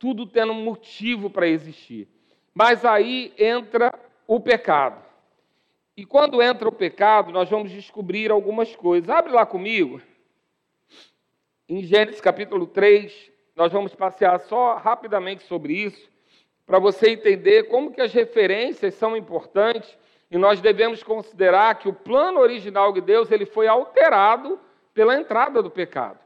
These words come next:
Ele foi alterado por aquilo que o homem colocou, não era aquilo que Deus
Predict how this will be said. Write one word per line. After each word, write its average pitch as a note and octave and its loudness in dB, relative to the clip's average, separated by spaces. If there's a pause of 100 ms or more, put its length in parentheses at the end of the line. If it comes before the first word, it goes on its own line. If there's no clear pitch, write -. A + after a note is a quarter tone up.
(360)
Ele G3 4
foi A3 2
alterado G#3+ 2
por G#3 -2
aquilo G#3 -4 (340)
que A3 -10
o G3+ 2
homem C#4+ 2
colocou, F#3 2 (600)
não G#3 2
era A3+ 4
aquilo B3 -8
que G#3+ -20
Deus G3+ 4